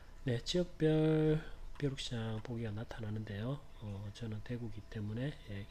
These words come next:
이 페이퍼를 클릭을 해 주십니다. 네, 그러면은 이렇게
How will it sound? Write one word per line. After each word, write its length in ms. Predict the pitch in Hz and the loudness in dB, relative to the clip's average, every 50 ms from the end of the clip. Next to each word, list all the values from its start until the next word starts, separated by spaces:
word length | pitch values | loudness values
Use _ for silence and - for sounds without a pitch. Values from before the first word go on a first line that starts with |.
| - - | -6 -6
이 60 | 120 | -4
페이퍼를 920 | - - - 127 120 117 - - - 120 110 - - - - 143 151 156 156 | -4 -4 -2 -2 -2 -2 -2 -4 -6 -6 -6 -8 -6 -2 -2 0 0 -2 -4
클릭을 480 | - - 117 107 107 107 113 104 - | -6 -6 -4 -4 -4 -2 -4 -6 -6
해 60 | - - | -6 -8
주십니다. 560 | - 113 - - 123 110 107 101 - - - - - - - - - - - - - - - - - - | -6 -6 -6 -4 -4 -6 -6 -6 -6 -8 -8 -10 -10 -10 -12 -10 -10 -10 -8 -6 -6 -6 -6 -8 -6 -4
네, 140 | 131 123 | -2 -2
그러면은 560 | 123 - 156 160 160 156 156 156 165 170 160 139 | -2 0 2 2 4 4 4 4 4 2 2 0
이렇게 560 | 127 113 - - - - 131 135 143 147 | -2 -4 -6 -8 -6 0 2 2 4 2